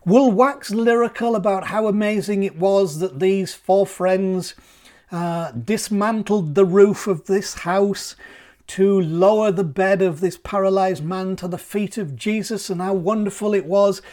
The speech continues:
when actually most of them, and I would say for a long time, most of us,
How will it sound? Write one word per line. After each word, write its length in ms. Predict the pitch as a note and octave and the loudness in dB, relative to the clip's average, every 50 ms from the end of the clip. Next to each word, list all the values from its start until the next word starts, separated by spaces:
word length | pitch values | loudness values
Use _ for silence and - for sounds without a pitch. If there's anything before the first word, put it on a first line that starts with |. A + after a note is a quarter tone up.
| - - - - - _ | -20 -20 -20 -20 -20 _
when 260 | _ G#3 G#3+ G3+ G3+ G#3+ | _ -2 -2 -2 -2 -2
actually 680 | G#3 B3 C4+ C4 - - C4+ B3 A3 G#3 G#3 G#3 F#3+ - - - _ _ | 0 -2 -2 -2 -2 -2 0 0 2 4 2 2 0 -4 -10 -20 _ _
most 600 | - F#3+ F#3 G3 G#3 A#3 C4 D4 C#4+ - - - - | 0 2 4 6 8 8 8 6 4 2 -2 -2 -2
of 180 | G#3 F#3 D3 | -2 -2 -2
them, 480 | - F3 E3 D#3+ D#3 D#3+ F#3 A#3 A#3 - - _ _ _ _ - | -4 -4 -4 -2 -2 -2 -2 -4 -4 -6 -10 _ _ _ _ -4
and 200 | - F3 F3+ F#3+ | -2 0 2 2
I 60 | F#3+ | 4
would 240 | G#3 G#3 G3+ G3 G3 | 4 4 4 4 2
say 180 | - - A3 G#3 | 0 -2 -2 -2
for 200 | G3 - G#3 G3+ | -2 2 4 4
a 40 | |
long 280 | G3 G3+ A3 A#3+ A#3+ G#3+ | 6 6 4 2 2 0
time, 400 | - G#3 G#3 G3+ G3+ G3+ G3 - | -2 -2 -2 0 -2 -2 -4 -6
most 400 | - F#3+ F#3+ G3+ G#3 G3+ - - | -4 0 2 2 2 0 -2 -6
of 180 | G3 F3+ - - | -6 -6 -2 0
us, 320 | G#3+ F3+ G3+ B3 A3 - | 2 4 4 4 4 2